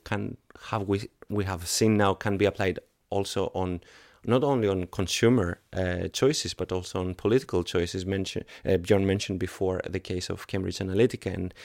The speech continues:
um, um, the extended use of, uh, Facebook data, uh, that, um, uh, Cambridge Analytica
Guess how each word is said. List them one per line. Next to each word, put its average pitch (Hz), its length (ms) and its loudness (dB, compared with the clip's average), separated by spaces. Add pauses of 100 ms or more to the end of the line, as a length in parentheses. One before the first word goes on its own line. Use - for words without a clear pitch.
(260)
um, 95 380 -8 (140)
um, 92 480 -8
the 95 180 -6
extended 92 580 -2
use 135 260 2
of, - 420 -4 (340)
uh, 92 560 -2 (460)
Facebook - 640 0
data, 92 340 2 (400)
uh, 92 380 0 (160)
that, - 460 -6 (180)
um, 92 580 -6 (220)
uh, 95 240 -8
Cambridge 98 300 -2
Analytica 92 520 0